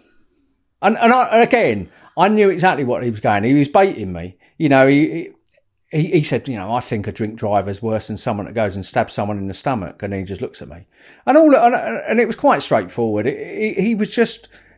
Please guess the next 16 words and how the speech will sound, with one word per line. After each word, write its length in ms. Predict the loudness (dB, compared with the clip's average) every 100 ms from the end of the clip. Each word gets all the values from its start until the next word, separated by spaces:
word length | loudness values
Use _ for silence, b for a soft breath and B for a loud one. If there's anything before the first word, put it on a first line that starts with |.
| b
seeing 420 | 0 6 6 6
that 100 | 4
I 180 | 4 4
had 140 | 4
an 100 | 2
opinion. 460 | -2 -2 -2 0 -2
I 100 | -4
could 160 | -4
put 180 | -2 0
an 60 | 2
argument 440 | 4 2 -2 -6
across 320 | -6 -6 -6
and 80 | -6
stick 360 | -10 -10 -10 -12
to 160 | -14 -14
it. 180 | -14